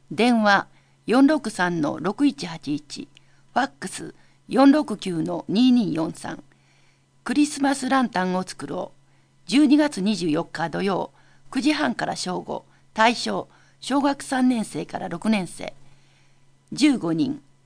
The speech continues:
講師、池川よしみさん。来料費四百円。持ち物、ハサミ。申し込み、十二月六日火曜以降に電話、ファックスで。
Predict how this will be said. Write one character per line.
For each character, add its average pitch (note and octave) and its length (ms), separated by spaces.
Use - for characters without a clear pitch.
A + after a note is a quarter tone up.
講 A#3 220
師、 E3+ 280
池 B3+ 220
川 B3 400
よ G3 140
し G3 140
み G3 100
さ D#3+ 180
ん。 - 120
来 B3+ 240
料 B3 160
費 C3+ 260
四 G3 180
百 G#3 260
円。 D#3+ 220
持 A3+ 120
ち D#4 120
物、 G#3 280
ハ - 180
サ G3 180
ミ。 E3+ 200
申 B3 160
し - 100
込 B3 120
み、 G3+ 220
十 C#4 160
二 D4 120
月 - 260
六 D#3 100
日 D#3 300
火 F3+ 200
曜 G#3+ 180
以 G#3+ 80
降 E3 240
に D#3+ 200
電 F3 260
話、 E3 200
フ G#3 100
ァ - 20
ッ A#3 40
ク - 180
ス - 140
で。 - 160